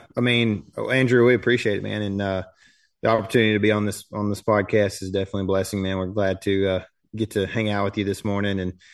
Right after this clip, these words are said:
talk about this stuff. And, uh, thanks for the opportunity to, to plug this stuff here at the end. Um, we've got, um, like I said, the Buck Truck video series. We've still got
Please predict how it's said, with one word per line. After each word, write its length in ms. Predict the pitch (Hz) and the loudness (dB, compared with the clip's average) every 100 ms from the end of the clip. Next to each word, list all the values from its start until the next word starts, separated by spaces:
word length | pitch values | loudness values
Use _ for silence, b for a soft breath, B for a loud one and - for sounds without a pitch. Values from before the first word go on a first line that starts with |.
| B B B | B B B
talk 200 | 113 107 | 0 2
about 240 | 98 95 | 0 -2
this 140 | 101 - | -4 -6
stuff. 400 | - 101 98 - | -2 0 -2 -4
And, 240 | 95 92 | -4 -2
uh, 220 | 92 90 87 - | -2 -2 -4 -4
thanks 200 | 101 - | -4 -4
for 80 | |
the 180 | 95 87 - - | -6 -6 -8 -6
opportunity 560 | 110 104 90 107 101 95 | -4 -2 -4 -2 -2 -2
to, 180 | 87 85 - | -4 -6 -16
to 80 | 107 | -8
plug 360 | - 110 107 | 0 2 2
this 160 | 101 - | 0 -2
stuff 240 | 107 98 | -2 -2
here 100 | 110 | 0
at 100 | 98 | -2
the 200 | 101 98 101 | -2 -2 -2
end. 220 | 98 98 | -2 0
Um, 360 | 92 87 87 _ _ | -2 -2 -6 _ _
we've 160 | 104 101 | -6 0
got, 360 | 110 98 - B B B B B B B B - | 2 2 -2 B B B B B B B B 0
um, 480 | 120 117 107 101 95 B B B - _ _ _ _ _ - | 2 4 4 0 -2 B B B -20 _ _ _ _ _ -4
like 140 | 120 110 | -4 0
I 40 | |
said, 160 | 123 110 | 0 2
the 60 | |
Buck 260 | 98 123 - | 2 2 2
Truck 300 | 143 127 107 | 4 4 2
video 380 | 110 120 120 113 | 0 4 4 2
series. 460 | - 120 113 107 | 2 2 2 0
We've 80 | 110 | -4
still 260 | - 123 113 | -4 0 2
got 340 | 110 104 92 | 2 0 -2